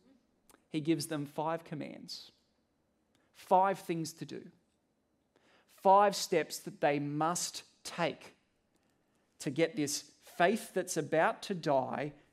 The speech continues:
and nurture it back to life. And we all need to hear this, friends. You need to hear it either because you're currently struggling, you're like, "I'm like the church in Sardis," or because one day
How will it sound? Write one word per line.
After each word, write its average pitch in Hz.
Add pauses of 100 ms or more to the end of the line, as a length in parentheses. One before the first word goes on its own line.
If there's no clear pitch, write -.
(140)
and 147
nurture 151
it - (320)
back 131 (340)
to -
life. 120 (320)
And 143
we 139
all 156
need 185
to 180
hear 143
this, -
friends. - (1040)
You 170
need 277
to 208
hear 175
it 170
either 170
because 156
you're 147
currently 196
struggling, 185
you're 165
like, 151 (320)
"I'm 165 (200)
like 156
the 160
church 156
in 147
Sardis," 147 (320)
or 233
because 175
one 240
day 180